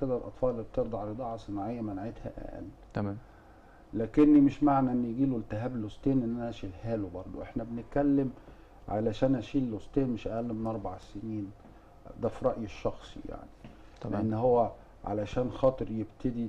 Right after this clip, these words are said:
Speaker 1: تلتهب وتبقى مزمنة وتحتاج تتشال مش أقل من كده، إلا في حالة واحدة.
Speaker 2: تمام.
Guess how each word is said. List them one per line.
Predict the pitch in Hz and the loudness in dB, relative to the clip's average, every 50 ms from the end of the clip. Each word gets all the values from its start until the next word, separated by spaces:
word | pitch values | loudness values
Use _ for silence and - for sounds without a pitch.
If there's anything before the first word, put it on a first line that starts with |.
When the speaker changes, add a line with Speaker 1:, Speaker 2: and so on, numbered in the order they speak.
| - | -4
Speaker 1:
تلتهب | - 104 104 101 - - 131 117 104 98 95 92 95 | -4 -4 -4 -4 -2 0 0 0 0 -2 -8 -8 -8
وتبقى | 92 98 101 - - 107 101 - 104 107 | -10 -10 -8 -8 -8 -8 -6 -6 -6 -6
مزمنة | 110 117 107 101 110 123 131 131 123 117 98 | -4 -4 -4 -2 2 2 4 4 4 2 -2
وتحتاج | 92 90 - - - - - - 131 - - - | -4 -8 -10 -14 -14 -6 -2 -2 -2 -2 -2 -6
تتشال | - 113 - - - - 139 147 147 - - - - - - | -10 -10 -10 -6 -2 -2 0 -2 -2 -6 -12 -20 -14 -8 -6
مش | 120 104 - | -6 -6 -6
أقل | - 98 98 92 117 113 | -8 -8 -8 -6 -6 -6
من | 104 98 90 87 85 - | -6 -6 -8 -10 -12 -12
كده، | - 82 82 - - 170 | -12 -12 -12 -6 -4 -2
إلا | 175 170 - | -2 -2 -2
في | - - | -4 -6
حالة | - 120 107 - | -8 -10 -10 -10
واحدة. | - - - - - - - - - - - | -10 -12 -14 -16 -16 -18 -20 -20 -18 -10 -8
Speaker 2:
تمام. | - 110 104 107 | -6 -6 -6 -6